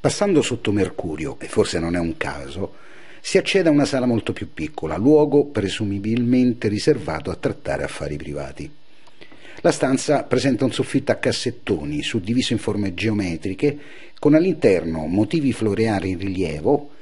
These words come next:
e vegetali, dipinti con tinte monocromatiche, su sfondo blu o rosso,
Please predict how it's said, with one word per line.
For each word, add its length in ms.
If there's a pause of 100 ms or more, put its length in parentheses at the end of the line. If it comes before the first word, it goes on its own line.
(140)
e 120
vegetali, 840
dipinti 800
con 260
tinte 380
monocromatiche, 1040 (320)
su 140
sfondo 380
blu 440
o 120
rosso, 600